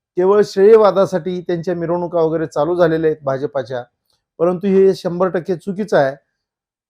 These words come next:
या ठिकाणी राज्य शासनानं अगदी साधक बाधक चर्चा करून, विचार करूनच ओबीसी समाजाला धक्का न लावता मराठा समाजाला आरक्षण दिलेलं आहे.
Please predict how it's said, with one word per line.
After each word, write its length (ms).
या 80
ठिकाणी 400
राज्य 260
शासनानं 480
अगदी 480
साधक 400
बाधक 420
चर्चा 300
करून, 320
विचार 360
करूनच 540
ओबीसी 420
समाजाला 640
धक्का 260
न 80
लावता 500
मराठा 320
समाजाला 460
आरक्षण 340
दिलेलं 280
आहे. 100